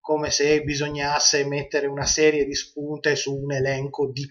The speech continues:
cose da fare in un gioco. Ovviamente non è che evitando il Dylan Decay allora la vostra campagna diventerà perfetta,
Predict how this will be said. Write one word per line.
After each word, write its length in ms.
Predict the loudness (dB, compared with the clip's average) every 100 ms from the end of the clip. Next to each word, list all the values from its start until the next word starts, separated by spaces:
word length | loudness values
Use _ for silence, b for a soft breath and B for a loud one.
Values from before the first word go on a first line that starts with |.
| -12
cose 540 | 0 4 6 4 2 0
da 100 | -2
fare 460 | -2 2 2 0
in 80 | -4
un 100 | -6
gioco. 540 | -4 -2 -2 -6 -8 4
Ovviamente 920 | 4 8 6 8 8 6 6 4 2
non 260 | -2 0 6
è 280 | 6 6 2
che 420 | 2 6 6 4
evitando 580 | 2 0 2 6 6 6
il 80 | 2
Dylan 380 | 4 6 6 6
Decay 680 | 2 4 4 6 4 2 0
allora 380 | 0 2 2
la 100 | 2
vostra 320 | 0 0 -2 -2
campagna 540 | -4 4 4 4 2
diventerà 500 | -2 -6 -4 -4 -4
perfetta, 880 | -4 -8 2 2 2 -2 -8 -8